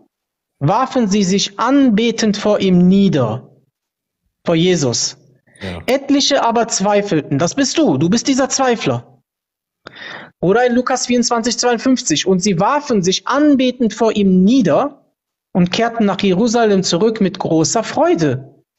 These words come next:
Speaker 1: Genauso wie Johannes neun achtunddreißig. Hier. Es wird über den Sohn Gottes geredet. Jesus hörte, dass sie ihn ausgestoßen hatten, und als er ihn fand, sprach er zu ihm: „Glaubst du an den Sohn Gottes?“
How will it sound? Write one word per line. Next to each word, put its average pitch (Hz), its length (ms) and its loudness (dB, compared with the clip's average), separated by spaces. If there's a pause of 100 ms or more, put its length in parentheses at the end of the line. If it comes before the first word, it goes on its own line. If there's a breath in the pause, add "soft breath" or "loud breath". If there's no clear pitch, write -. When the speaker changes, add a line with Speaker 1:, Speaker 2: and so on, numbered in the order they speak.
(320)
Speaker 1:
Genauso 226 420 2
wie 247 100 2
Johannes 214 440 2
neun 185 240 2
achtunddreißig. 233 880 -2 (180)
Hier. 277 400 -2 (1700)
Es 190 180 -2
wird 269 160 0
über 247 160 2
den 233 200 2
Sohn 269 260 2
Gottes 269 320 -2
geredet. 139 560 -4
Jesus 254 420 0
hörte, 254 280 0
dass 208 180 -2
sie 226 60 0
ihn 214 80 -2
ausgestoßen 196 640 -2
hatten, 240 320 0
und 185 180 -4
als 196 220 -2
er 202 100 2
ihn 185 120 0
fand, 247 320 -2
sprach 214 260 -2
er 208 140 0
zu - 120 -4
ihm: 147 220 0
„Glaubst 202 420 0
du 247 60 2
an 208 140 2
den 196 120 2
Sohn 180 280 2
Gottes?“ 196 580 -2